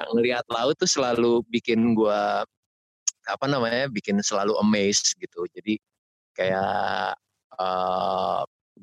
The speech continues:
jadi bahkan kalau bisa dibilang kan gue sampai lulus S M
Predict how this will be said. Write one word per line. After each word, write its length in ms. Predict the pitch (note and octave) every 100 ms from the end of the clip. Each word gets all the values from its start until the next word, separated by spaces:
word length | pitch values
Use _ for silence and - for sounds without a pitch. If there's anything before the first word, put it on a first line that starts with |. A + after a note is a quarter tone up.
| -
jadi 320 | G2+ G2+ C#3+ - _ _ _ _
bahkan 480 | A2 G2 C#3+ E3 D#3
kalau 240 | A2 G#2+
bisa 240 | G2+ G#2
dibilang 320 | G2 F#2+ G#2 C3
kan 160 | E3 C3
gue 260 | G#2 D#3+
sampai 560 | - - F#2+ G#2 G2+ G2+ -
lulus 400 | G#2 G2+ G#2 - - A2
S 240 | F#2+ - G#2
M 160 | F#2+